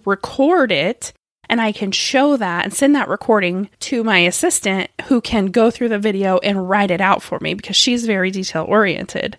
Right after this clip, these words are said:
So I think every business owner should be using Loom to create S O Ps for their business. You probably don't need to record things for your clients, but I'm sure there's gonna be times in your business where you need to show someone how to do something on the computer,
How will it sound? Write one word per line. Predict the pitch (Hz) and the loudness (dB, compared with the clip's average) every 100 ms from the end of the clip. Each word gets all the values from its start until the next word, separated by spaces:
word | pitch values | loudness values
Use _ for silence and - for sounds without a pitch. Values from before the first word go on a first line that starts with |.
| - _ - | -16 _ -6
So | - 226 | 0 2
I | 196 | 2
think | 208 285 - | 0 -2 0
every | 220 247 262 | 0 2 2
business | 226 202 202 202 | 2 0 -2 -2
owner | 196 180 180 | 0 0 0
should | 180 214 | -2 -2
be | 196 | -2
using | 190 208 190 175 | 0 0 0 -4
Loom | 180 196 175 196 | 0 0 0 0
to | 214 | -4
create | - 202 175 165 - - - _ _ | -2 0 2 0 -4 -10 -12 _ _
S | - 208 202 | -4 0 0
O | 156 | 0
Ps | - 254 165 165 | 0 0 0 -4
for | - | -6
their | 170 156 | -6 -4
business. | 165 160 - - - _ _ _ _ _ - | -6 -8 -14 -16 -16 _ _ _ _ _ -10
You | 214 | -8
probably | 254 285 320 | 0 4 6
don't | 311 285 | 6 6
need | 247 | 4
to | 233 | 2
record | 196 - 208 214 | 0 0 0 0
things | 185 180 190 | 0 -4 -4
for | - | -4
your | 160 - | -6 -6
clients, | - 220 180 170 185 | -4 -4 -2 -4 -8
but | 214 | -6
I'm | 220 | -4
sure | - - - 349 | 0 0 4 4
there's | 285 240 | 4 2
gonna | 233 | 0
be | 214 202 | -2 -4
times | - 240 226 | -4 -2 0
in | 208 | -2
your | 185 | -4
business | 175 - 240 185 165 - | -4 -2 -2 -2 -6 -6
where | 208 | -6
you | 208 | -4
need | 202 202 | -4 -4
to | 202 | -4
show | - 226 214 | -2 0 0
someone | - 214 208 196 | 0 -2 -2 -4
how | 208 | -4
to | 185 | -4
do | 185 311 | 0 0
something | - 311 311 330 311 | 0 -2 2 0 2
on | 294 | 0
the | 294 | 0
computer, | 262 247 294 285 285 294 | -2 -4 -2 2 2 0